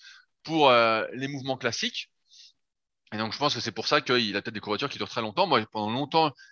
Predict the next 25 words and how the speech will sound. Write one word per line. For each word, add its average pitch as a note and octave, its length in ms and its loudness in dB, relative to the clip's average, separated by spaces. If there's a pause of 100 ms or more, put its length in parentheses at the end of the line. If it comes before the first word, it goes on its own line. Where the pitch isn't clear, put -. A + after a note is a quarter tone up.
(120)
j'avais A#2+ 180 -2
des A#2+ 100 -4
courbatures B2 280 0
comme B2 100 -4
ça D3+ 80 2
qui A#2 80 -12
duraient G#2+ 160 0
très, C3+ 160 -2
très, - 120 -10
très C3 140 -4
longtemps D3+ 380 -2 (300)
parce - 180 -2
que D3 80 2
mon B2+ 140 -2
choix D3 160 4
d'exercice, B2 600 0
mon A#2+ 100 -2
amplitude D3 320 -2
n'était D3 120 -6
pas C#3 120 2
adaptée C3+ 420 2
à, F2 140 2
à D2+ 120 -8
mes G2+ 100 -10
capacités. D3+ 600 -4